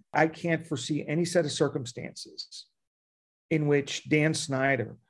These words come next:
remains as the owner a year from now, two years from now. It just seems as if there are these, it, it, it's like a thousand cuts of death. He brings so much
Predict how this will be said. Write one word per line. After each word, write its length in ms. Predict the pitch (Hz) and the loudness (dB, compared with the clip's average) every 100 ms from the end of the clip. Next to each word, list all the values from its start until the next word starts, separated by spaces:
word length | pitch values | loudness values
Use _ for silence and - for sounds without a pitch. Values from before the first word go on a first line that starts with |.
| - | -4
remains 480 | 131 143 147 151 135 | -2 2 4 4 2
as 120 | 123 | 0
the 160 | 127 123 | 0 2
owner 400 | 117 117 113 - - _ - | 2 0 -2 -6 -20 _ -2
a 80 | 139 | 2
year 240 | 156 165 | 10 10
from 220 | 160 123 | 10 0
now, 240 | 110 104 107 | -2 -4 -4
two 240 | - 196 | 2 6
years 320 | 196 147 120 120 | 6 6 2 -2
from 140 | 123 | -6
now. 240 | 117 123 | -2 -2
It 80 | 131 | 0
just 260 | 170 160 - | -2 -2 0
seems 320 | 165 165 156 | 2 2 2
as 160 | 127 131 | 0 2
if 260 | 131 123 - - - - - _ | 2 0 -10 -20 -20 -20 -20 _
there 180 | 151 143 | 6 6
are 40 | 131 | 6
these, 280 | 120 - | 2 -2
it, 220 | 131 120 135 | -6 -4 -2
it, 180 | 139 | -2
it's 140 | 135 127 | -2 -2
like 140 | 120 | -2
a 60 | 113 | -2
thousand 520 | - 139 160 160 143 | 2 4 2 0 -4
cuts 300 | - 135 - | -4 -4 -4
of 120 | 123 | -4
death. 240 | 135 123 - | -2 -2 -2
He 140 | 151 | -4
brings 540 | 143 165 156 131 - | 2 2 4 0 -4
so 200 | - 180 | 2 4
much 300 | 202 156 - | 6 4 0